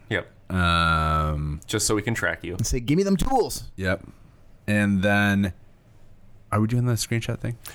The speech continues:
Speaker 1: Yeah, and then s-, so that way, that way we can get a hold of you.
Speaker 2: Yeah, yeah. So this is kinda complicated, but these are good tools. So screenshot it, tweet it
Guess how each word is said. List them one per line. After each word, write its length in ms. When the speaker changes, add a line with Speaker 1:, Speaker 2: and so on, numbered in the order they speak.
Speaker 1:
Yeah, 280
and 140
then 60
s-, 180
so 200
that 140
way, 160
that 140
way 80
we 100
can 160
get 160
a 40
hold 180
of 100
you. 180
Speaker 2:
Yeah, 180
yeah. 160
So 500
this 200
is 100
kinda 200
complicated, 560
but 180
these 140
are 80
good 180
tools. 260
So 300
screenshot 640
it, 200
tweet 260
it 180